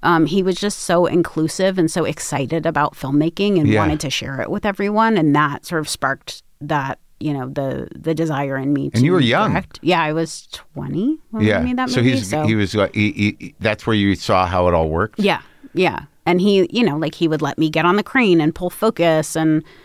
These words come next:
Speaker 1: was just so, you know, would come to work every day and show us something he had edited. Like, he
Speaker 2: Really?
Speaker 1: it was the mo-, he's the most inclusive director
Speaker 2: And
Speaker 1: I've
Speaker 2: out in
Speaker 1: ever
Speaker 2: Texas?
Speaker 1: worked with.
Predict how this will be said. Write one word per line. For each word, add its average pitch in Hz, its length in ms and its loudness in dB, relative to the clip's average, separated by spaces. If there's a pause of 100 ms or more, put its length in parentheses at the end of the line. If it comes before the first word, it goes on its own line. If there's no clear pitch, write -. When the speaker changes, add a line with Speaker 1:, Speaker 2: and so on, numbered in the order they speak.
(260)
Speaker 1:
was 165 180 2
just - 220 -4
so, 156 320 0
you 175 140 2
know, 147 160 2
would 147 180 -2 (240)
come 170 320 0
to 160 220 -4
work 170 360 0
every 160 220 0
day 160 180 2
and 156 140 0
show 156 220 0
us 160 100 -2
something 165 300 0
he 160 160 2
had 170 160 -2
edited. 165 400 -2
Like, 139 100 2
he 147 140 4
Speaker 2:
Really? 110 240 0
Speaker 1:
it 170 80 0
was 165 180 -2
the 170 140 -2
mo-, 180 260 2
he's 180 300 -4
the 185 80 0
most 185 340 0 (160)
inclusive 170 720 -2
director 143 420 -2
Speaker 2:
And 139 120 -2
Speaker 1:
I've 127 80 0
Speaker 2:
out 120 120 2
in 143 100 -2
Speaker 1:
ever 127 80 0
Speaker 2:
Texas? 151 380 0
Speaker 1:
worked - 120 -6
with. - 40 -20